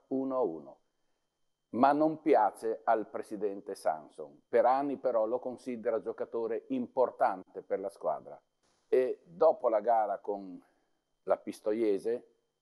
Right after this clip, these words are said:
quindi la seconda giornata del girone di andata,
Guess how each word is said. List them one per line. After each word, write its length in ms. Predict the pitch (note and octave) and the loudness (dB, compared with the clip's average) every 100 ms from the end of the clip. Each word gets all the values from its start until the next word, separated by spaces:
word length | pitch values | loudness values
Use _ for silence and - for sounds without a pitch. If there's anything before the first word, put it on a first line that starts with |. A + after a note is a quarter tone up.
| _ | _
quindi 280 | - E2+ D2+ | -10 -8 -6
la 120 | D#2+ | -6
seconda 600 | E2 - F#2+ A#2 G#2+ F#2 | -6 -8 -4 -2 -2 -4
giornata 600 | D2+ F#2 G2+ G#2 F#2 - | -8 -8 -6 -4 -4 -6
del 320 | D#2+ D#2+ F2+ D#2 | -10 -10 -10 -10
girone 400 | F#2+ G#2 G2 E2+ | -6 -4 -4 -6
di 80 | |
andata, 560 | G#2 G#2+ F2+ D2 G2 G#2+ | -6 -2 -2 -2 -4 -6